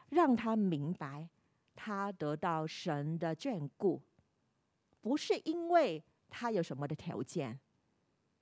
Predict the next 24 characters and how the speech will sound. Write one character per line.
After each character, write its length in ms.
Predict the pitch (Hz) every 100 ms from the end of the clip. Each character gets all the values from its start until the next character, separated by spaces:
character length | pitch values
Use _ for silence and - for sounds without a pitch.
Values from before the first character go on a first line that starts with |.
| _
其 100 | -
实 160 | 254 311
在 160 | 320 311
当 180 | 330
时 120 | 339 208
的 80 |
社 160 | 214 233
会 120 | 240
里 120 | 202
面， 240 | 147 170 156
她 180 | - 208
是 120 | -
一 80 | 185
个 120 | 170
没 440 | 160 156 143 160
有 200 | 202 139
身 240 | 143 190 190
份 180 | 175
地 160 | 170 170
位、 320 | 156 143 104 _ _ _ _ _ _ _ _ _ _ _ _ -
没 140 | 170
有 140 | 196 156
财 340 | - 147 131
富、 400 | 160 - 175 139